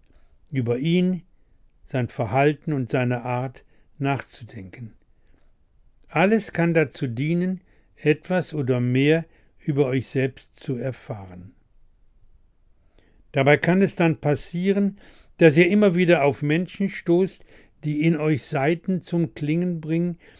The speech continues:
die noch nicht veredelt sind. Sei es in euren Ehen,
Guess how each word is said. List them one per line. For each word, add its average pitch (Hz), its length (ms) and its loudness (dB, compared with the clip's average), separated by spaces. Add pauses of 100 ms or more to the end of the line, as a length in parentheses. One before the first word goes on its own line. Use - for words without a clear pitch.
(340)
die 160 100 4
noch 165 220 6
nicht 156 440 -2
veredelt 151 720 -4
sind. 98 440 -14 (960)
Sei 143 340 2
es - 260 -4 (460)
in 151 180 0
euren 127 280 -4
Ehen, 180 480 0